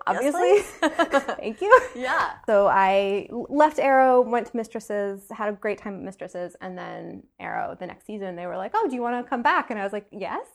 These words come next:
Speaker 1: really? Like, I'm so excited."
Speaker 2: <laughs>
Speaker 1: So, I
Speaker 2: That's
Speaker 1: mean,
Speaker 2: awesome. I'm so curious about what it was like to, obviously you were familiar with the show, you being a script coordinator, but what is it like to jump in and start writing for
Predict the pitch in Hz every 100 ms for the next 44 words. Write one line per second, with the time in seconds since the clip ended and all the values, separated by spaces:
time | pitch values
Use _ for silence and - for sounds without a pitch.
0 | - 208 285 480 392 233 220 - - 214
1 | 214 226 214 262 440 523 277 302 254 233
2 | 220 - 269 254 - 302 - - _ -
3 | 226 - 320 320 302 269 247 196 208 202
4 | 208 202 202 196 185 185 - - 190 180
5 | 175 - 226 247 208 180 185 247 381 302
6 | 294 - 262 240 233 220 180 180 - 285
7 | 254 233 220 214 214 214 _ _ _ 220
8 | 208 269 311 330 302 302 247 220 208 208
9 | - 190 196 196 190 - 185 180 175 175
10 | 175 170 170 - 165 156 151 160